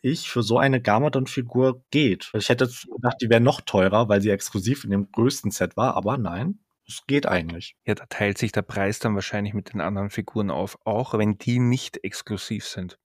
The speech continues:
Speaker 1: Das kann sein.
Speaker 2: Aber Garmadon ist in dem Fall die teuerste Figur aus dem Set, wenn man nur auf den Figurenpreis schaut.
Speaker 1: Genau, man könnte ihn jetzt auch noch mit Lloyd natürlich vergleichen, der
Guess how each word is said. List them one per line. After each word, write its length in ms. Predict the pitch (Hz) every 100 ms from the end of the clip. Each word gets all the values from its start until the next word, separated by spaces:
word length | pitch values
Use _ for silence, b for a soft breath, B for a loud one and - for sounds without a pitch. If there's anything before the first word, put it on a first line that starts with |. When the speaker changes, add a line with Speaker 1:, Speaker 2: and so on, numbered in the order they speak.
| _
Speaker 1:
Das 160 | 98 -
kann 180 | 120
sein. 340 | 117 101 90 98
Speaker 2:
Aber 340 | - 104 104 135
Garmadon 580 | - 104 117 - 117 127
ist 240 | 117 -
in 120 | 110
dem 220 | 110 110
Fall 380 | 110 107 104 101 - _ -
die 80 | -
teuerste 440 | - 101 98 -
Figur 400 | - - - 98
aus 140 | 95
dem 160 | - 101
Set, 300 | - 92 -
wenn 160 | 98 101
man 280 | 107 101 98 156
nur 380 | 117 113 113 113
auf 100 | 98
den 140 | - 101
Figurenpreis 640 | 107 - 104 95 98 90
schaut. 380 | - 92 - - _
Speaker 1:
Genau, 240 | 120 92 85
man 180 | 110
könnte 260 | 110 143 147
ihn 100 | 135
jetzt 160 | 120 -
auch 140 | 117
noch 160 | 117 -
mit 120 | 98
Lloyd 260 | 90 135
natürlich 380 | 165 160 165 170
vergleichen, 540 | - 139 135 143 -
der 120 | 127